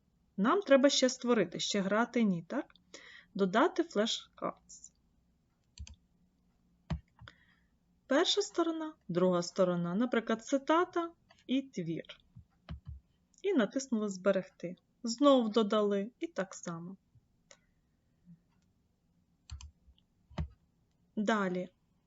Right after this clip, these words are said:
Ось, коли ви зберегли, перед вами буде покликання. Якщо натиснете на старт, то ви вже запустите. Ось покликання на цей тест. Давайте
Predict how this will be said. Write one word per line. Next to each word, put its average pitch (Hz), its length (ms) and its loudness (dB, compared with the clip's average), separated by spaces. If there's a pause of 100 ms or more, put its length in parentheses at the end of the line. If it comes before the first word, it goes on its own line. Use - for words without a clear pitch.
(160)
Ось, 359 280 0
коли 233 240 2
ви 208 120 2
зберегли, 196 600 2
перед 196 300 0
вами 196 280 2
буде 185 280 0
покликання. 220 1160 -2 (960)
Якщо 220 240 -2
натиснете 240 540 0
на 247 120 2
старт, 359 300 -2
то 226 80 0
ви 247 100 2
вже 220 160 0
запустите. 202 720 -8
Ось 370 180 -4
покликання 226 600 -4
на 175 160 -6
цей 214 200 -8
тест. 185 340 -10
Давайте 269 300 -6